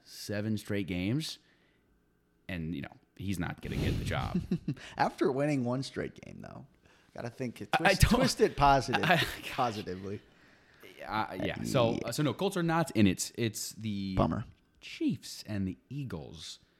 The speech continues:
Speaker 1: Uh, kinda sick. I saw a tweet today that they are both sixteen and three. They both scored the same amount of points in the year.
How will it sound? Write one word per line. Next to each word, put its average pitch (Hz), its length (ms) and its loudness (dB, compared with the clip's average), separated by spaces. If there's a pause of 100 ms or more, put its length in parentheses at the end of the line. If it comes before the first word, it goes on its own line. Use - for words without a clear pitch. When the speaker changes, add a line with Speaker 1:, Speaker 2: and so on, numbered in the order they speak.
(580)
Speaker 1:
Uh, 95 240 -2
kinda 214 240 -2
sick. 127 320 -2
I 120 80 0
saw 143 300 0 (120)
a 101 40 -2
tweet 127 300 -4
today 95 520 -2 (400)
that 95 420 -2
they 104 440 0 (400)
are 98 280 0
both 104 220 2
sixteen 120 320 -4
and 117 120 -2
three. 98 300 -2 (1000)
They 104 120 0
both 101 260 2
scored 127 280 2
the 113 80 -2
same 104 340 0
amount 113 220 2
of 87 80 -2
points 92 400 -4
in 82 80 -4
the 78 80 -4
year. 76 320 -6